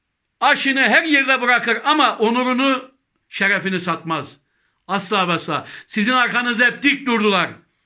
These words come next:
Sağlam durdular. Siz de bugün milletinizin arkasında durun.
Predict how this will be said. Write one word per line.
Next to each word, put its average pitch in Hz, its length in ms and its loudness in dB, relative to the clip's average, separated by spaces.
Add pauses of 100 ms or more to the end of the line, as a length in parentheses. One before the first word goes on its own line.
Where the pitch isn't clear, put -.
(260)
Sağlam 240 480 0
durdular. 226 340 0
Siz 247 340 0
de 247 140 0
bugün 294 300 2
milletinizin 247 580 0
arkasında 226 640 0
durun. 240 380 -4